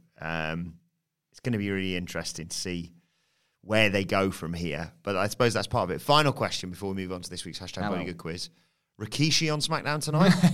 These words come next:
Speaker 2: Hell
Speaker 1: teased it.
Speaker 2: yeah. <laughs> I am down with this. Why the hell not? Those tweets were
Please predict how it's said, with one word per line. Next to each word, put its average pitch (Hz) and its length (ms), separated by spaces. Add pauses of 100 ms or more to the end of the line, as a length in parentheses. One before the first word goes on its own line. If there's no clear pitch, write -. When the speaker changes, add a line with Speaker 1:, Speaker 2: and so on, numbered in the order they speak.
(140)
Speaker 2:
Hell 247 100
Speaker 1:
teased - 280
it. 196 180
Speaker 2:
yeah. 185 640 (180)
<laughs> - 140
I 156 100
am 143 260
down 139 320
with 131 160
this. 139 440 (300)
Why 117 280
the 110 120
hell 113 200
not? 107 300
Those 104 240
tweets - 380
were 98 280